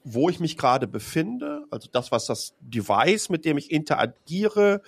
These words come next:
ähm, mit diesen Parametern Uhrzeit, ähm, Location, ähm, Datum, äh,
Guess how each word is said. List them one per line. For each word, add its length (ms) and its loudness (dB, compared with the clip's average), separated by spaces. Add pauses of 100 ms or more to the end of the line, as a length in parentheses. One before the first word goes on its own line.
(520)
ähm, 340 2
mit 160 0
diesen 240 0
Parametern 880 2 (180)
Uhrzeit, 1040 4 (400)
ähm, 440 2
Location, 1300 0 (440)
ähm, 720 0 (300)
Datum, 1120 0 (440)
äh, 240 -6